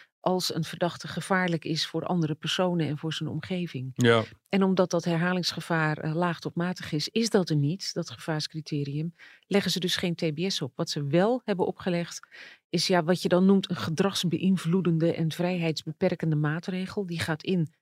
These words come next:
Speaker 1: na de celstraf. En die houdt in dat, eh, Sandra H. langdurig onder toezicht blijft staan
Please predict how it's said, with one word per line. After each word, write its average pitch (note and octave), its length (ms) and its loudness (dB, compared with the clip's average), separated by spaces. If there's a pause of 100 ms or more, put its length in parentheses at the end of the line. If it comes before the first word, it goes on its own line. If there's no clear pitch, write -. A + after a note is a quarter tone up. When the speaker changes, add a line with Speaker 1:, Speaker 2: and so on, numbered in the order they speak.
Speaker 1:
na G3 240 2
de F#3+ 80 -6
celstraf. F#3 680 -4 (500)
En G3 120 0
die F#3 120 6
houdt F3 200 4
in G#3 220 6
dat, F3 240 4
eh, E3 140 0
Sandra E3+ 380 0
H. E3+ 180 2
langdurig E3+ 580 2
onder E3 180 0
toezicht F3+ 340 -4
blijft E3 240 -2
staan D#3 360 -4